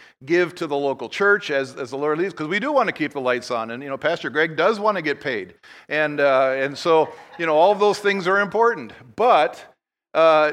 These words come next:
you know, the reality is, is that we have a vision of beyond this. And I've said this a few times, and I just wanna,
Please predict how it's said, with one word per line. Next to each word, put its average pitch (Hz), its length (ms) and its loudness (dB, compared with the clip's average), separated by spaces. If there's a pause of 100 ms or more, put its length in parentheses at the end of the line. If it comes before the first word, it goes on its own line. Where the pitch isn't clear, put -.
you 170 80 -6
know, 160 120 -2
the 160 120 -2
reality 175 640 0
is, 160 260 -2
is 151 180 -6
that 165 180 2
we 165 100 0
have 165 220 0
a 147 80 -2
vision 170 500 -2
of 160 140 -6
beyond 170 520 -4
this. 120 340 -8 (340)
And 156 120 0
I've 165 140 0
said 165 160 -2
this 165 180 -4
a 156 60 -8
few 160 220 -6
times, 156 460 -6
and 147 100 -6
I 143 40 -4
just 143 140 -12
wanna, 143 220 -4